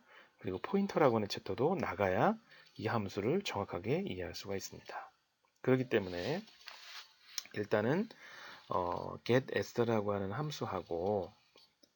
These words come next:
put S라고 하는 함수가, 아, 요렇게 정의가 된다라고 하는 것 정도만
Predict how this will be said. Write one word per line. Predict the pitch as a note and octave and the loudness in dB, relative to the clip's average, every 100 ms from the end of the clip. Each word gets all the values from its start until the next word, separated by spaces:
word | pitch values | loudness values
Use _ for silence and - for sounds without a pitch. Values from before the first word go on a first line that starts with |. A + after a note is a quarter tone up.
| - | 4
put | F#3+ G3 | 4 4
S라고 | - - G#2 F2+ F#2 | -2 0 0 0 -2
하는 | F2+ | -4
함수가, | G#2+ G2 F#2+ G#2+ F3+ A3+ _ - - _ _ _ | -6 -6 -2 2 2 0 _ -20 -20 _ _ _
아, | - F2+ | -2 2
요렇게 | G2+ A2+ - D3+ A3 - _ _ - - | 4 4 4 4 4 -2 _ _ -14 0
정의가 | G#2+ A2 G#2+ | 2 4 2
된다라고 | F#2 E2+ F2 F2+ F#2 | 0 -2 -2 -2 -4
하는 | A2 C3 A#2 | -2 -2 -2
것 | F#2+ | -2
정도만 | - F#2+ F#2+ F2 F#2+ E3+ A#3 | -4 -4 -4 0 4 6 4